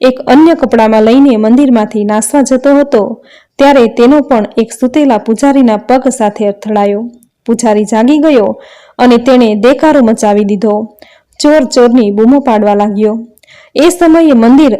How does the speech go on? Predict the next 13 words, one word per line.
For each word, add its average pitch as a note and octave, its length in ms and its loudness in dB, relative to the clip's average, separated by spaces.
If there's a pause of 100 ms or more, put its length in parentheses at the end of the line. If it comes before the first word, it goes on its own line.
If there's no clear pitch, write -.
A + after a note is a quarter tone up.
અને A3+ 180 0
પૂજારી A#3+ 580 0 (240)
તથા A3 260 -2
બ્રાહ્મણો A3+ 680 0 (260)
અને A#3 220 2
શિવ D#4 260 2
ભક્તોના A3+ 480 -2
રક્ષણ G#3+ 360 -2
માટે A#3 420 0
રાજાએ A3 580 0
નગર A#3 400 0
રક્ષકો A3+ 540 -2
મંદિર A3+ 360 0